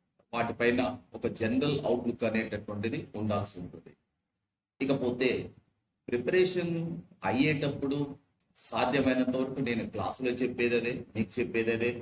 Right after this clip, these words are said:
ఎవరైతే ఆస్పిరెంట్స్ ఉన్నారో కేవలం ఆబ్జెక్టివ్ ఓరియంటేషన్ తోని మీరు ప్రిపేర్ అయితే అది మీరు ఎగ్జామ్ సరిగా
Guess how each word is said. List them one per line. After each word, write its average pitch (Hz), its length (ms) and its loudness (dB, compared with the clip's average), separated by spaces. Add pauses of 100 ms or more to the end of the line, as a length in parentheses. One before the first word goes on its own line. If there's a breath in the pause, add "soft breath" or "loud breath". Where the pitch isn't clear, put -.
(560)
ఎవరైతే 131 420 4
ఆస్పిరెంట్స్ 135 500 0
ఉన్నారో 107 340 -2 (680)
కేవలం 170 380 6 (280)
ఆబ్జెక్టివ్ 147 560 0 (160)
ఓరియంటేషన్ 123 800 4
తోని 113 300 2 (640)
మీరు 127 240 4 (140)
ప్రిపేర్ 113 480 4
అయితే 110 260 2 (760)
అది 117 120 2 (100)
మీరు 113 180 0 (280)
ఎగ్జామ్ 127 420 2 (240)
సరిగా 110 360 0